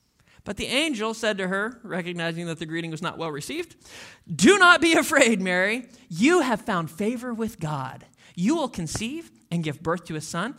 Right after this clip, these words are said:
and you're to call him Jesus. He will be great, and he will be called the Son of the Most High. The Lord God will give him the throne of his father David, and he will reign over Jacob's descendants forever. His kingdom will never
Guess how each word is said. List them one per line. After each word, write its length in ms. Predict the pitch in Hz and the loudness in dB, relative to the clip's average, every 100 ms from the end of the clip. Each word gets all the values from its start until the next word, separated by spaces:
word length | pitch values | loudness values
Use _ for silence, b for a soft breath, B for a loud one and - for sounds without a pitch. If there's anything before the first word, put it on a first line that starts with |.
| B | B
and 160 | - 175 | -4 -2
you're 100 | 247 | -4
to 120 | 294 | -6
call 240 | - 156 165 | -8 -6 -4
him 180 | 240 | -4
Jesus. 360 | 196 269 294 - B B | -6 -8 -10 -16 B B
He 160 | - 349 | -4 -2
will 100 | 330 | -2
be 140 | 226 | -6
great, 460 | 139 131 214 269 - | -6 -6 -4 -4 -8
and 120 | 170 | -8
he 100 | 190 | -6
will 100 | 294 | -6
be 80 | 160 | -10
called 240 | - 180 | -10 -8
the 60 | 156 | -8
Son 240 | - 226 | -6 -6
of 100 | 262 | -6
the 60 | 202 | -4
Most 300 | 202 247 - | -2 -4 -4
High. 180 | 294 233 | 0 2
The 120 | 214 | 2
Lord 480 | 220 202 320 381 262 | 0 0 0 0 2
God 280 | 226 220 214 | 2 2 2
will 140 | 196 | -4
give 300 | 160 302 339 | -4 -6 -4
him 220 | 247 247 B B | -2 -2 B B
the 120 | 214 226 | 2 2
throne 640 | - 180 214 330 381 330 | 0 0 2 4 2 -2
of 140 | 180 | -4
his 160 | 156 - | -6 -4
father 480 | 254 277 302 294 269 | -2 0 0 -2 -2
David, 500 | 185 233 240 247 B B | 0 2 0 -2 B B
and 120 | 180 | 0
he 140 | 185 277 | 2 2
will 200 | 208 170 | 2 2
reign 360 | 196 254 269 | 2 0 0
over 260 | 185 165 156 | -4 -4 -4
Jacob's 480 | 135 180 214 220 - | -4 -4 -4 -6 -10
descendants 580 | 151 - 240 247 240 - B | -10 -6 -4 -4 -6 -12 B
forever. 720 | - 160 143 175 226 220 220 220 B | -6 -4 -2 2 4 4 2 0 B
His 220 | 160 147 | -6 -6
kingdom 680 | - - 240 262 156 127 - - B _ | -6 -2 0 0 -2 -6 -10 -20 B _
will 140 | 147 | -8
never 840 | 139 139 160 180 170 156 165 151 | -6 -4 0 0 0 -2 -4 -4